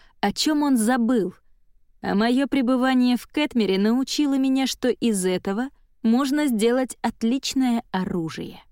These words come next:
Люстры. И это не абы какие люстры.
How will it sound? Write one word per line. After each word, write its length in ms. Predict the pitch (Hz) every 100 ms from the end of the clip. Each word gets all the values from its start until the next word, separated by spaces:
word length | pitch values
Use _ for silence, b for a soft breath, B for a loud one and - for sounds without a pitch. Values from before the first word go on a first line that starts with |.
| _ _ _ _ _ _ -
Люстры. 800 | 190 202 208 - - - 123 - - - - _ - _ _ -
И 100 | 196
это 360 | 190 190 - 214
не 240 | 220 226
абы 300 | 202 175 185
какие 520 | 226 220 - 180 156
люстры. 560 | 147 151 143 - -